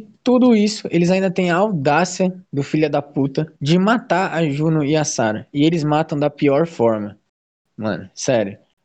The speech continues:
A, a Juno, eu nem lembro direito como ela morre. Eu acho que ela se sacrifica pela Sarah, que eu já acho, mano, sério, é o mínimo, tá ligado? Mas, mano, nem devia existir isso. Vai tomar no cu. E a Sarah, ela faz a melhor interpretação dela do John Krasinski. <laughs>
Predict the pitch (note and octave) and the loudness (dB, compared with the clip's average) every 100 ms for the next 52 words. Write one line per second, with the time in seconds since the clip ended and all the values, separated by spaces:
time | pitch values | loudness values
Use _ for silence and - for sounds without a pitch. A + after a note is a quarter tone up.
0 | - C#3 - E3 D3+ G#3+ A#3 F3 A3+ A#3+ | -4 -2 0 0 0 2 2 2 2 2
1 | C3+ D#3+ C#3 C3 B2 C3+ - B2+ B2 A#2+ | 0 0 0 0 0 0 -4 -2 2 2
2 | G#2+ G2+ A#2 C3 B2 B2+ D3 - D#3+ D#3 | 2 0 0 0 2 2 0 -2 -2 -2
3 | E3 - F3+ - F3+ F3 F#3 G3+ G3 F#3+ | -4 -4 -4 0 -2 0 0 0 2 2
4 | E3+ - C#3 D3 D3 D#3+ D3 E3 D#3 D#3+ | 0 0 0 0 -2 -2 -2 0 -2 -2
5 | F3 D#3 C#3 C3+ - C#3 B2+ - _ - | -2 -2 -4 -4 -2 -2 -2 -6 _ -8
6 | - E3+ E3 D3+ E3+ E3+ F3 E3+ D3 B2+ | 0 0 0 -2 0 0 -2 -6 -6 -2
7 | C3+ C3 C3 C#3+ D3+ F3 C#3+ D3 G3+ G3 | -2 -2 -2 -2 0 0 0 -2 0 0
8 | E3 D#3+ D#3 C#3 - A#2+ A2 A2+ B2+ C3+ | 2 0 0 -4 -4 -4 -4 -6 -8 -6
9 | C#3 C3 B2 A#2 - A2+ _ _ _ _ | -4 -4 -4 -6 -12 -14 _ _ _ _
10 | _ _ _ D#3+ G3 - G3 G#3+ A3 G#3+ | _ _ _ -2 0 0 0 2 2 0
11 | F#3+ G3+ G3 G#3 G#3 F#3+ F#3 A#3 A3+ - | 0 -2 -2 -2 -2 2 2 2 -2 -12
12 | _ _ _ G3 G3 G#3+ G3 F#3+ F3+ F#3+ | _ _ _ -2 0 0 0 0 0 0
13 | F#3 F#3 F#3+ D#3 D#3 F3+ F3+ F#3+ E3+ E3 | 2 2 2 2 0 0 0 2 2 2
14 | F3 A3+ - C#4 C4 - - - - - | 2 0 2 0 0 -6 -14 -8 -6 -6